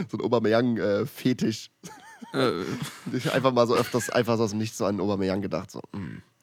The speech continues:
Speaker 2: Ne, es gibt, es gibt Besseres, bin ich ehrlich.
Speaker 1: Ja, ge-, ja.
Speaker 2: Ich, ich,
Speaker 1: Äh.
Speaker 2: ich, ich, ich weiß nicht, ich, mit Chelsea so, äh, ich hab das jetzt geschaut, das Spiel. Havertz war mir äußerst unsympathisch. Ich weiß nicht, warum in
Speaker 1: Ich,
Speaker 2: dem
Speaker 1: der
Speaker 2: Moment.
Speaker 1: ist mir allgemein unsympathisch.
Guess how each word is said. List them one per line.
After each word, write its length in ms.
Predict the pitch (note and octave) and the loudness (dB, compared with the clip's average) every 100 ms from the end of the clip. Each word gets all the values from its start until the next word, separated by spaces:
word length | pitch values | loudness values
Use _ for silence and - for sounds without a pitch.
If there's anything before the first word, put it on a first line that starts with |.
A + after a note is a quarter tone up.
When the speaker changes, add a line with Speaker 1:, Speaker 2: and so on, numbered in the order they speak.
| - | -2
Speaker 2:
Ne, 180 | B2+ D#3 | 2 2
es 140 | - | 2
gibt, 220 | D3+ - | -2 -2
es 140 | C3+ - | -4 -2
gibt 160 | C#3+ | 0
Besseres, 320 | B2+ - B2+ | 0 -2 -8
bin 160 | - D3 | -4 -2
ich 80 | C#3 | 2
ehrlich. 260 | C3 B2+ | 0 0
Speaker 1:
Ja, 260 | - G#2 G#2+ | 0 2 2
ge-, 200 | G2+ F2 | 2 -2
ja. 160 | F#2 G2 - - | -4 -4 -8 0
Speaker 2:
Ich, 160 | D#3 F3+ | 2 4
ich, 120 | F3+ | 2
Speaker 1:
Äh. 220 | D#3+ D3 D#3 | 0 -4 -2
Speaker 2:
ich, 200 | - E3 | 0 0
ich, 140 | D3 | 0
ich 180 | E3+ - | 0 2
weiß 300 | C#3+ D#3+ F#3+ | 4 4 4
nicht, 120 | E3+ | 2
ich, 160 | D3+ C3+ | 2 0
mit 220 | D3+ D3 | 0 0
Chelsea 480 | - D3 E3+ - D#3+ | 2 4 4 2 0
so, 440 | C#3+ D#3+ E3 D3+ - - | 4 6 6 4 -2 0
äh, 240 | C#3 C3+ | 4 4
ich 120 | C3+ | 4
hab 100 | D3 | 2
das 100 | E3+ D#3 | 2 0
jetzt 140 | C3+ | 0
geschaut, 500 | C#3+ C3 - D3 F3 | 0 0 2 2 4
das 120 | D#3 | 0
Spiel. 680 | - - - D#3+ F3 E3 D3 C3+ | -2 -12 -6 2 6 6 4 4
Havertz 320 | C3+ G#3 - | 4 6 4
war 80 | E3 | 4
mir 120 | D3+ | 4
äußerst 400 | C3 F3+ E3 - - | 4 2 0 -6 0
unsympathisch. 720 | F3 G#3 A3 A3 G3 G#3+ G3 | 6 6 6 4 4 2 2
Ich 180 | C#3+ C3+ | 0 2
weiß 220 | D#3 A3 | 2 4
nicht, 160 | A3+ G3 | 2 4
warum 180 | F#3+ | 4
in 60 | E3+ | 6
Speaker 1:
Ich, 60 | C#3 | 4
Speaker 2:
dem 100 | C3+ | 4
Speaker 1:
der 60 | |
Speaker 2:
Moment. 140 | B2+ A2 | 4 4
Speaker 1:
ist 100 | B2+ | 4
mir 160 | B2 | 4
allgemein 440 | B2 A#2 G#2+ A2+ C3 | 6 4 6 6 6
unsympathisch. 840 | A#2+ G#2+ G#2 G#2+ G2 F#2+ G2+ - | 4 4 2 2 2 2 -2 -6